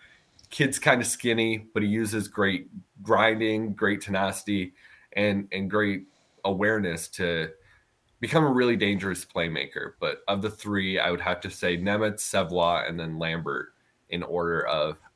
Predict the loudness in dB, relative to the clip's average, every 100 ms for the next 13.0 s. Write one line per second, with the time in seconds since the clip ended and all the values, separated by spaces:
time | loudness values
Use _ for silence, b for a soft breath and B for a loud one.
0 | _ -8 0 4 4 2 0 -2 -4 -2
1 | -2 -4 -12 _ _ -10 -8 -6 -4 0
2 | 2 2 0 -4 -4 -2 -2 -2 -2 -2
3 | -2 -2 0 0 -2 -8 -10 -8 -8 -8
4 | -4 -2 -2 -4 -2 -2 -4 _ _ _
5 | 4 6 4 0 -6 -4 0 2 2 0
6 | 0 0 -2 -4 -4 -4 -6 -4 -4 -2
7 | -2 -4 -4 -6 -6 -6 -12 _ _ -4
8 | -2 -2 -4 -6 -4 -4 -2 -2 -4 -4
9 | -4 -6 -2 2 2 0 -4 -16 _ _
10 | -6 -4 0 0 -2 -2 -2 -2 0 0
11 | 0 -2 -4 -2 -4 -4 -4 0 0 -2
12 | -4 -6 -4 0 0 0 -4 -2 -4